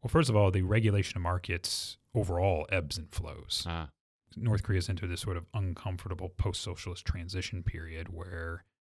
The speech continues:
Speaker 1: at some times it seems to be heading towards a Vietnam or Chinese model, and other times it seems to, the state seems to be sort of clawing back at the space that it has allowed for the freedom to engage in commerce and to exchange ideas.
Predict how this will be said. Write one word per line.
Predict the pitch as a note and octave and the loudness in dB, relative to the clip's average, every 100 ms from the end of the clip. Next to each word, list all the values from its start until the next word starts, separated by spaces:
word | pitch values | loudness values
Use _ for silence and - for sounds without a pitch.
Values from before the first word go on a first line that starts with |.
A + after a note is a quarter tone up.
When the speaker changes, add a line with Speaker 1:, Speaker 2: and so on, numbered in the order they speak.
| - | -8
Speaker 1:
at | G2+ | -4
some | - A2 | 2 2
times | F#2+ F#2+ F#2 | 2 0 -2
it | - | -2
seems | G2+ F2 | -2 -2
to | |
be | - F2+ | -4 -4
heading | F#2 E2+ | -4 -4
towards | - F2 F#2 G2+ | -6 -6 -4 -6
a | E2+ | -6
Vietnam | E2+ E2+ E2+ E2 D#2 | -6 -8 -8 -10 -10
or | D#2+ | -12
Chinese | - - E2+ F2 F2 | -10 -8 -6 -6 -6
model, | E2 E2 | -6 -6
and | E2 | -8
other | F#2 | -8
times | F2+ F2+ E2+ | -6 -4 -4
it | E2+ | -2
seems | - F#2 F2 - | -4 -2 -6 -6
to, | - F2 E2+ | -6 -6 -6
the | |
state | - F#2+ F2+ | -4 -2 -2
seems | - F#2 F2+ | -4 -4 -4
to | - | -6
be | F2+ F2+ F2+ F2 | -6 -4 -4 -4
sort | - | -4
of | F2+ | -6
clawing | - G#2+ F#2 F2 E2 | -4 -2 0 -2 -4
back | F#2+ F#2+ E2+ - - _ _ - | -4 -6 -8 -12 -16 _ _ -6
at | F#2+ E2+ - | -2 -2 -4
the | G2 | -6
space | - - B2+ - | -4 2 2 2
that | F2 | 0
it | E2+ | -2
has | F2+ | -6
allowed | F2 G#2 E2+ F2 F2+ | -8 -8 -8 -8 -8
for | - F#2 E2+ E2+ F2 - | -6 -6 -4 -6 -8 -10
the | A2 | -10
freedom | - B2+ G2 F#2+ | -4 0 2 0
to | - F#2 | -2 -4
engage | F#2 F2 F#2+ | -2 -4 -4
in | F2 | -6
commerce | - F#2 F#2 F2+ | -4 -2 0 -2
and | G2+ F2 E2+ | -4 -4 -6
to | - F#2+ | -6 -8
exchange | - - F2 E2+ E2+ | -6 -6 -6 -4 -6
ideas. | E2 E2 A2+ C#3+ - - - | -8 -6 -4 -4 -6 -10 -10